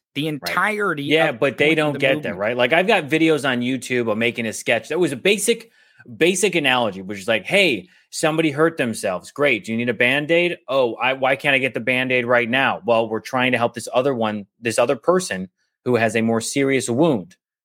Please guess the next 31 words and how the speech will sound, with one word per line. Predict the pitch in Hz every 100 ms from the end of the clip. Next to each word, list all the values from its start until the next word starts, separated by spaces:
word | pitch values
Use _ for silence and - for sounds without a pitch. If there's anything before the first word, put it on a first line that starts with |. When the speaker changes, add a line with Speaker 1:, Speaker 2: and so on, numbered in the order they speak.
| _ _ _ _ 120
Speaker 2:
And | 143
then | 131
like, | 113
"Oh, | 151 123
well, | 117
this, | 151 196 156
oh, | 127
but | 180 277
this | 240
is, | 175 147 220
oh, | 208 190 214 214 -
all | 196 196
Band-Aids," | 233 208 202 202
you | 175 180
know, | 131 135
it's | 139
like | 135 120
that | 151 165
type | 160 135
of | 110
bullshit | 151 160 107
where | 101 110 107 _ _ _ _
they | 117 135 135 135 135 _ -
are | 113
getting | 113 147 180
upset | 156 - 160
at |
the | 143
fact | 117 120 117
that | 117 95 113 - -
the, | 113